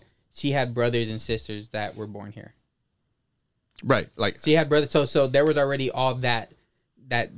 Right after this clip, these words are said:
Speaker 1: they had to deal with the, with the, uh, typical
Speaker 2: Immigrant.
Speaker 1: immigrant kinda
Speaker 2: Shit.
Speaker 1: stigma shit. Like, you know,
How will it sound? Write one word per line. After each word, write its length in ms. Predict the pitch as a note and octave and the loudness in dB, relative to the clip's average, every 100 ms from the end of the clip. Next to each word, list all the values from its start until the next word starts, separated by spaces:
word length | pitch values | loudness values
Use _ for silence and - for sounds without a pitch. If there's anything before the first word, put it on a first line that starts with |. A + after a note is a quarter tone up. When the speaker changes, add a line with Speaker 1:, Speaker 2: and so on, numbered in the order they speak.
| B2 - | -14 0
Speaker 1:
they 420 | C#3 E3 D#3+ D3 | 2 4 4 2
had 320 | B2 - B2+ - | -2 -2 -2 -2
to 80 | |
deal 260 | A#2+ B2+ A#2+ | -2 0 2
with 220 | A#2+ A#2 | 0 -2
the, 280 | A#2 A2 A2 - _ _ _ _ _ _ _ _ _ _ _ | -2 -2 -2 -8 _ _ _ _ _ _ _ _ _ _ _
with 240 | B2 A#2+ - | -4 -2 0
the, 400 | A#2 A2+ G#2+ - _ _ - | 2 2 0 -6 _ _ -4
uh, 140 | A#2+ A#2 | -2 -2
typical 800 | - D3 B2+ B2+ A#2+ A#2 A2+ A2+ - _ _ _ _ _ _ - | -2 -2 -2 2 4 4 2 -2 -8 _ _ _ _ _ _ 0
Speaker 2:
Immigrant. 560 | A2+ G2+ G#2 G2 F2+ C3+ | 2 2 0 -2 -2 -2
Speaker 1:
immigrant 540 | C3+ B2 A#2+ A#2 - | -2 -2 -2 -2 -4
kinda 280 | C#3 A#2 A2 | -4 -2 0
Speaker 2:
Shit. 240 | - G2+ F2+ | 0 2 2
Speaker 1:
stigma 340 | C3+ B2 A2+ | 2 0 -2
shit. 260 | - A#2 A2 | -2 -2 0
Like, 160 | A2 A2 | -2 -2
you 100 | A2 | -4
know, 240 | G#2+ | -4